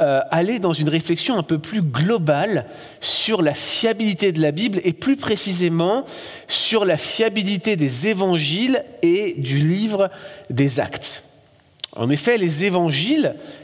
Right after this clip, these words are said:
et le livre des Actes sont regardés, euh, souvent avec scepticisme par les Occidentaux du vingt et unième siècle.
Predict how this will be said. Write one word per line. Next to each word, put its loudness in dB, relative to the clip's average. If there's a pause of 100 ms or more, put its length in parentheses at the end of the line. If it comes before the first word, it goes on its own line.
(120)
et 4
le 0
livre 0
des 2
Actes -2
sont 0
regardés, 0
euh, 0 (160)
souvent 0
avec 0
scepticisme -2 (420)
par 4
les 0
Occidentaux 0
du -4
vingt -2
et 4
unième 0
siècle. -2